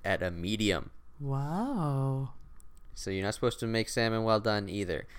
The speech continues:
Speaker 1: And if one of our listeners wants to fact check that, don't, 'cause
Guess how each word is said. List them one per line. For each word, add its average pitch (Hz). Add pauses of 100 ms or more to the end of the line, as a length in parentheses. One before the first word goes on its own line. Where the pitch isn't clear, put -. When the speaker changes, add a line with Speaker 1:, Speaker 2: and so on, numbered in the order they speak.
(200)
Speaker 1:
And 101
if 117
one 107
of 110
our 110
listeners 107
wants 101
to 98
fact 95
check -
that, 120
don't, 101 (440)
'cause 82